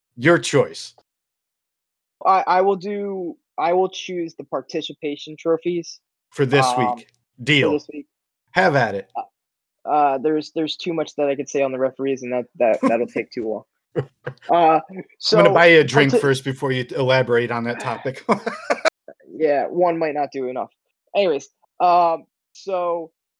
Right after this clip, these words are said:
Speaker 2: participation trophies, essentially, my quarrel with them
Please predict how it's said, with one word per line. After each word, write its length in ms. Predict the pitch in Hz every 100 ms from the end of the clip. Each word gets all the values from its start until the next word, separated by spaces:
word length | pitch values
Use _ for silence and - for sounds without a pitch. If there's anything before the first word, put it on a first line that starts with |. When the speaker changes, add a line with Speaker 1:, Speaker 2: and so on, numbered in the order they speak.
| _
Speaker 2:
participation 760 | - 196 247 240 240 196 202 185
trophies, 520 | 190 180 170 156 147 -
essentially, 880 | 151 - 160 151 160 156 147 139 - _ _
my 240 | - 151 160
quarrel 500 | - 160 165 160 151
with 180 | 151 -
them 380 | 135 131 123